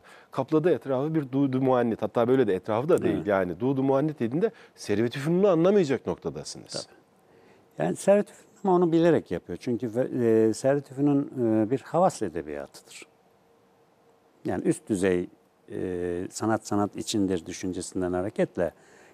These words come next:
Speaker 2: yani halkın, e, ne bileyim, e, geniş topluluğun, toplumun, e, anlaşılması topluluk tarafından anlaşılması üzerine bina edilen bir edebiyat değil.
Speaker 1: Yeni lisanda şey var ama zaten,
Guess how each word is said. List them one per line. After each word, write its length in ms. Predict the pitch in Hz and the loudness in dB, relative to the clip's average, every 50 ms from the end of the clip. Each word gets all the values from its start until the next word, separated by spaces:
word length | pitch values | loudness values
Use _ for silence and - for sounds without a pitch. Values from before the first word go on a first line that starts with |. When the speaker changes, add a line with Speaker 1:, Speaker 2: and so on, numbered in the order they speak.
| _ _ - | _ _ -4
Speaker 2:
yani 300 | 127 117 107 107 98 92 - _ _ _ _ _ | -2 0 0 0 -2 -4 -8 _ _ _ _ _
halkın, 800 | - - 127 123 123 120 - - 147 139 135 127 120 - - - | -6 -2 0 0 0 0 -2 -2 0 2 2 2 0 -2 -6 -8
e, 380 | - 127 120 110 107 107 107 110 | -6 -4 -4 -2 -2 -2 -2 0
ne 120 | 117 120 | 0 0
bileyim, 340 | 113 107 107 104 104 - - - - _ _ _ - - - - - - - - _ - | 0 2 2 2 0 0 -4 -8 -14 _ _ _ -20 -20 -20 -18 -16 -16 -18 -18 _ -8
e, 360 | 120 - 95 104 95 71 - - - - - - - - - - - - - - - - - - - - - - - - 104 117 | -6 -4 -2 -2 -2 -2 -6 -8 -12 -18 -20 -20 -20 -20 -20 -20 -20 -20 -20 -20 -20 -20 -20 -20 -20 -20 -20 -20 -20 -16 -10 -4
geniş 340 | 123 123 131 147 135 - - | 0 4 4 4 4 2 -2
topluluğun, 920 | - - 131 117 - - 123 127 120 113 117 120 120 120 117 120 123 - - _ _ _ - - - - | -6 -6 -8 -8 -6 -2 0 2 4 4 6 6 6 6 6 4 0 -4 -8 _ _ _ -20 -20 -18 -8
toplumun, 600 | - 113 107 - - 120 117 123 123 123 123 - - - _ _ _ _ _ _ _ - 139 | -6 -6 -4 -2 0 2 2 4 4 4 2 0 -4 -10 _ _ _ _ _ _ _ -6 -2
e, 240 | 135 113 110 110 113 | 0 2 2 2 2
anlaşılması 960 | - 107 110 110 110 107 - - - 110 107 110 107 - - - 127 117 101 - _ _ _ _ _ _ - - _ - | 0 0 0 0 0 0 -2 -2 0 0 2 2 0 0 -2 0 0 0 0 -2 _ _ _ _ _ _ -20 -20 _ -8
topluluk 420 | 123 - - 120 120 127 120 - | -8 -4 0 0 0 0 0 0
tarafından 400 | - 117 117 104 - 117 117 117 | 2 2 2 2 2 0 0 0
anlaşılması 720 | 117 113 113 113 110 104 - 117 113 110 107 - - 123 | 2 0 0 0 -2 -2 -4 -2 -2 -2 -2 -4 -4 -4
üzerine 540 | 117 104 104 110 110 107 110 110 110 110 107 | -2 0 2 2 2 2 2 2 0 0 0
bina 300 | 113 107 107 107 107 107 | 0 2 2 2 2 2
edilen 320 | 104 104 104 104 104 104 104 | 2 0 0 2 2 2 2
bir 60 | 104 | 2
edebiyat 400 | 101 92 104 98 104 104 104 - - - | 2 0 0 0 2 0 0 -2 -2 -2
değil. 200 | - 110 85 71 - - _ _ _ _ - - - - - | -2 0 0 -2 -6 -12 _ _ _ _ -16 -16 -16 -12 -2
Speaker 1:
Yeni 240 | 143 151 170 185 190 185 | 0 2 2 2 2 0
lisanda 460 | 180 170 156 - 165 160 165 180 175 | 0 0 0 -2 -2 -2 -2 -2 -4
şey 240 | - - 170 170 160 | -4 -4 -4 -4 -2
var 120 | 151 131 | -2 -2
ama 220 | 123 107 110 110 | -2 -2 -2 -2
zaten, 440 | 101 107 107 101 - - 107 104 95 | -2 -4 -4 -4 -4 -6 -6 -6 -6